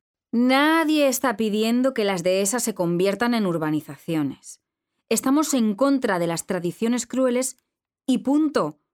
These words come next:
Nos basamos en motivos éticos y pensamos que la ética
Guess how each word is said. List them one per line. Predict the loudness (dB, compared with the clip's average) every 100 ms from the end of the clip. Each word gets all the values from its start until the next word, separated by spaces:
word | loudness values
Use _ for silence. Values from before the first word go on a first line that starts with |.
| _ _ _ _ _
Nos | 0 2
basamos | 0 2 2 2
en | 2
motivos | 2 2 0 0 0
éticos | -2 -2 -4 -8 -10 -14 _ _ _
y | -2
pensamos | 0 0 0 0 0 0
que | -2
la | -2 0
ética | -2 -4 -4 -4 -4